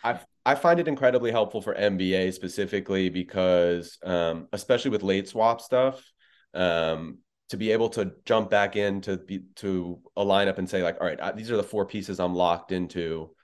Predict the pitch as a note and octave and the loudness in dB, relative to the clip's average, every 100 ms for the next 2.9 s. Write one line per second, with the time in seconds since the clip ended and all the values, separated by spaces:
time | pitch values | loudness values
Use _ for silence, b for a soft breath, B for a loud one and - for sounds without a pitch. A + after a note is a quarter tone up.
0 | _ _ _ _ _ _ _ - A2+ B2 | _ _ _ _ _ _ _ -10 0 4
1 | B2+ C3 C3 A#2+ A#2+ A2+ A2 G#2+ A2 G#2 | 6 6 4 4 6 4 4 0 0 -2
2 | G2+ G#2 G2+ G2 G2 G2 F#2+ F2+ | 2 0 2 -2 0 0 0 -2